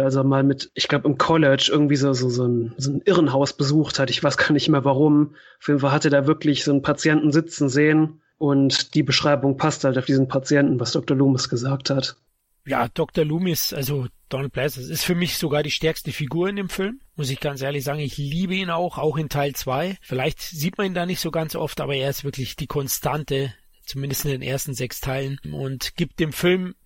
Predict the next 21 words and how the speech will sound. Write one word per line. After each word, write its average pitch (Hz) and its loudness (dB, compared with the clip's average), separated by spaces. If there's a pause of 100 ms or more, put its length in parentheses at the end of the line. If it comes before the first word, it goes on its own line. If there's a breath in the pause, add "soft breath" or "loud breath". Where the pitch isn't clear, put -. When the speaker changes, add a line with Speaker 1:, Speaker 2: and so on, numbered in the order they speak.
Speaker 2:
eine 147 -4
gewisse 175 0
Glaubwürdigkeit 165 0
bis 170 -4
Teil 151 0
vier, 226 -2
sag 208 -2
ich 185 -2
jetzt 175 -4
mal, 180 -2 (100)
<laughs> 190 -4
und, 170 -6
und 175 -2
erdet 175 0
das 147 -4
Ganze. 147 -4
Deswegen 147 -2 (180)
große 147 -2
Leistung. 156 -2
Lieblingsszene, 190 0
ja, 139 0